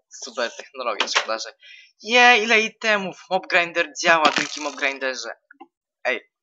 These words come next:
chwila. Ej. Je, ile itemów. Wow, ale Mob Grinder zajebisty. Gdzieś tu widziałem szkieleta. Herobrine? Nie, on serio był szkielet. Wow.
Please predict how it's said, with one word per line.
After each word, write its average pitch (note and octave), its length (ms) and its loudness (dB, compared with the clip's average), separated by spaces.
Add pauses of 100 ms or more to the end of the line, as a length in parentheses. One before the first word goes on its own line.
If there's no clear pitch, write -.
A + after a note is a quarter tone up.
chwila. G#2+ 220 -8 (1040)
Ej. G#2+ 560 -4 (840)
Je, C3 160 -6
ile B2+ 260 -6
itemów. A2 420 -8 (340)
Wow, A#2+ 840 6
ale G#2+ 180 -4 (100)
Mob A2 160 -20
Grinder G#2 300 -8
zajebisty. - 560 -18 (1200)
Gdzieś C#3 200 -8
tu D3+ 100 -14 (120)
widziałem C3 260 -6
szkieleta. A#2+ 540 -4 (360)
Herobrine? C3+ 720 -4 (760)
Nie, E3 160 2
on C#3 120 0
serio F3 260 -2
był D#3+ 140 -16
szkielet. G#2 400 -8 (2250)
Wow. G#2+ 460 -2